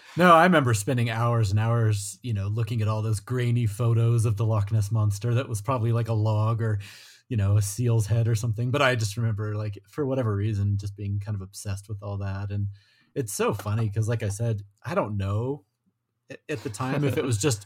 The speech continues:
Speaker 1: I wanted to believe in it or if I really did, but it's just very interesting 'cause, like, now
Speaker 2: It's that
Speaker 1: I
Speaker 2: sense of possibility and wonder. And,
Speaker 1: Mm-hmm.
Speaker 2: and I do, I do think that we talked about this on our,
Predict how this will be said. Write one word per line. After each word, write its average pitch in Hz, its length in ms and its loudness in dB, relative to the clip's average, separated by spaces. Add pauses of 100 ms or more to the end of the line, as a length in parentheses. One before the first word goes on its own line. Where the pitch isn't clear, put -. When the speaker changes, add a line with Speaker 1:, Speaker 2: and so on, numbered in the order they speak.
Speaker 1:
I 117 120 0
wanted 120 400 0
to 151 100 -4
believe 139 260 -2
in 143 80 -4
it 147 140 -4
or 117 100 0
if 104 100 -2
I 107 40 -2
really 107 320 0
did, 104 380 0
but 104 240 -2 (380)
it's - 180 -6
just 120 220 -2
very 117 160 0
interesting 110 480 -4
'cause, 123 140 -2
like, 151 160 -4
now 98 220 0
Speaker 2:
It's - 200 4
that 262 140 6
Speaker 1:
I - 40 0
Speaker 2:
sense 240 320 2
of 247 100 -2
possibility 185 760 4
and 143 120 0
wonder. 135 340 2
And, 143 220 0
Speaker 1:
Mm-hmm. - 120 -2
Speaker 2:
and 147 180 2
I 165 180 6
do, 160 440 0
I 160 120 4
do 170 260 -2
think 135 380 -4
that 113 140 -4 (100)
we 165 180 2
talked 254 260 6
about 208 180 4
this 190 180 2
on 170 160 2
our, 139 380 2